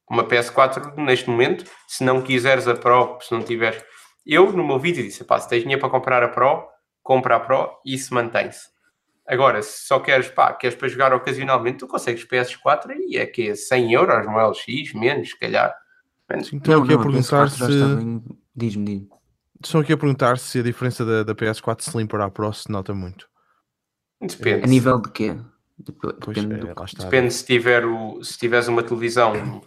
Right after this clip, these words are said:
Speaker 1: Full H D não vais notar muito, mas se tiveres uma televisão quatro K, aí, já, vais notar. Ou se estiveres a pensar em comprar uma T V quatro K.
Speaker 2: E já agora V R,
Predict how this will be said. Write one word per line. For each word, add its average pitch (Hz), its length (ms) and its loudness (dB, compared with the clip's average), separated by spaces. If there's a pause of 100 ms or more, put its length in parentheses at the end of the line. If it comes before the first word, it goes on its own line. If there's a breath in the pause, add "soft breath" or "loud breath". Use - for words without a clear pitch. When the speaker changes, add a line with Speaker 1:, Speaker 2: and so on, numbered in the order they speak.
Speaker 1:
Full 120 140 -2
H 117 220 4
D 117 180 2
não 120 140 0
vais 120 240 2
notar 120 240 2
muito, 123 280 0
mas 107 120 -8
se - 60 -14
tiveres 107 200 0
uma 107 120 -6
televisão 110 340 -4
quatro 110 320 2
K, 113 280 4 (640 loud breath)
aí, 107 360 -2
já, 127 280 2 (140)
vais 95 180 -2
notar. 95 320 -4 (760)
Ou 120 100 -2
se 117 60 -4
estiveres 117 220 -2
a 127 60 4
pensar 120 480 4
em 107 120 -4
comprar 104 260 -2
uma 101 140 -2
T 104 120 -8
V 104 120 -6
quatro - 260 -4
K. - 200 -8 (440)
Speaker 2:
E 202 80 -6
já 196 140 0
agora 180 240 2
V 135 240 0
R, 98 240 -8